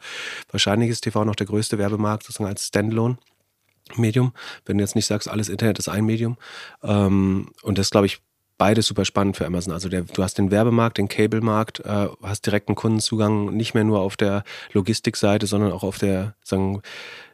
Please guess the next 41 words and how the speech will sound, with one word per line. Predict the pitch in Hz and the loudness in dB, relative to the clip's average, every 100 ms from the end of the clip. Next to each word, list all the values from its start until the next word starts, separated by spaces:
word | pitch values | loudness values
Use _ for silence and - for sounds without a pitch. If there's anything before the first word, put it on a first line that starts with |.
| _ - | _ -10
du, | 104 110 | -8 -6
die, | 104 98 | -6 -2
du | 98 95 101 | -2 -2 -2
besitzt | 104 110 - - | -2 -2 -2 0
die | 101 | 4
Rails | 98 107 110 110 - | 6 6 6 4 0
oder | 104 | -2
die | 98 | 0
Schienen | 98 - 117 110 107 | 2 2 2 2 0
für, | - 107 101 101 98 | 0 0 2 0 -2
für | 92 104 - - | -2 -4 -4 0
Inhalte. | 131 113 95 95 117 139 - | 2 4 4 2 -2 -4 -4
Ähm, | 101 98 95 92 | -2 -2 -2 -4
ich | 92 - | -6 -2
glaub, | 92 | 0
das | 95 - | 0 -2
wär | 92 90 90 107 - _ - | -2 0 -2 -6 -16 _ -8
mega | 95 85 | -6 -6
spannend. | - - - | -8 -10 -8
Ich | - | 0
glaub, | 104 | 0
das | 98 | 2
ist | 95 | 0
auch | 95 | 0
der | 98 | 0
Grund, | 92 95 95 | 0 -2 -2
warum | 90 90 | -2 -2
sie | 87 85 - - - - - - | -4 -8 -12 -20 -20 -20 -20 -6
das | 92 - | -4 -2
bauen. | - 92 80 | 0 2 0
Und | 82 85 | -6 -6
ich | |
glaub, | - 85 - _ _ _ - | -2 -2 -4 _ _ _ -4
ganz | 92 95 | -2 0
Ähnliches | 98 98 - - | 0 -2 -2 -4
wird | 92 | -4
Starlink | - - 85 87 87 | -4 -2 -2 -4 -6
früher | - | -8
oder | 85 | -8
später | - 90 - | -6 -8 -8
probieren. | - 87 85 | -10 -8 -8